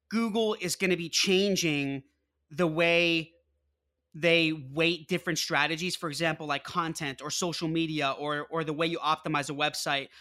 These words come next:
Do you think that that's gonna be changing as well? Like, wh-, what do you feel that, wh-, where do you, how do you think that's evolving in regards to just content or social media? How, how do you think that's, that's changing? Or do you think it just, it's, it's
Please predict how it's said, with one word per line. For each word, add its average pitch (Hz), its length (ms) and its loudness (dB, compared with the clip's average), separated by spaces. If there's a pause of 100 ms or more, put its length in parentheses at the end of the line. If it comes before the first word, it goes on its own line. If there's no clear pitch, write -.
(180)
Do 196 80 2
you 208 100 4
think 226 360 -2
that 170 220 2 (180)
that's 160 340 2
gonna 208 220 0
be 202 100 -12
changing 214 480 -2
as 156 140 -4
well? 160 480 0
Like, 151 160 -4
wh-, 165 180 -8
what 180 140 0
do 214 80 0
you 196 80 -6
feel 196 320 0
that, 160 240 4 (420)
wh-, 180 220 -4
where 208 100 6
do 220 60 2
you, 185 100 -8
how 208 160 4
do 262 60 -2
you 240 60 -2
think 220 220 -4
that's 170 280 2
evolving 143 460 -2
in 143 100 -4
regards 156 340 0
to 175 80 -6
just 151 220 -6
content 151 500 -6
or 143 60 -8
social 156 340 -8
media? 147 380 -4
How, 147 180 -4
how 165 140 -4
do 190 60 -4
you 185 40 -8
think 180 240 -6
that's, 151 320 -2 (320)
that's - 240 0
changing? 156 480 -2
Or 135 100 -8
do 156 120 -6
you 165 40 -6
think 156 220 -4
it 143 120 -14
just, - 280 -6
it's, - 340 -6
it's - 280 -10